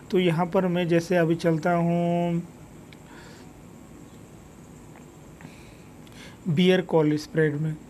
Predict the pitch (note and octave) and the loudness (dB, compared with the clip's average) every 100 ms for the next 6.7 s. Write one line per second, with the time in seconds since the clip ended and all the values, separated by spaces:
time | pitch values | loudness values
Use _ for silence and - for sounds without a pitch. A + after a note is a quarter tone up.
0 | - - - - D#3 F3+ G3+ F#3+ F#3+ F#3 | -20 -20 -14 -4 0 2 2 2 0 0
1 | F3 - F3 E3 D#3 E3 D3+ E3 D#3+ D#3+ | -2 -2 -2 0 0 0 0 -2 -2 -4
2 | - - - F3+ D#3+ A#3 - - - - | -8 -18 -6 -4 -2 -4 -6 -20 -20 -20
3 | - - - F3 E3+ E3+ E3+ F#3 G#3+ E3+ | -20 -20 -10 -2 2 4 4 2 -2 0
4 | F#3 F#3+ F3 E3 F3 E3+ F3 E3+ F3 - | 0 0 0 0 -2 0 -2 -2 -6 -8
5 | A#3+ F3 E3 F3 E3+ E3 E3+ E3+ E3 F3 | -4 0 2 2 4 4 2 0 -2 -4
6 | D#3 D#3+ D#3 D#3 D#3+ D#3+ | -2 0 0 -2 -2 -4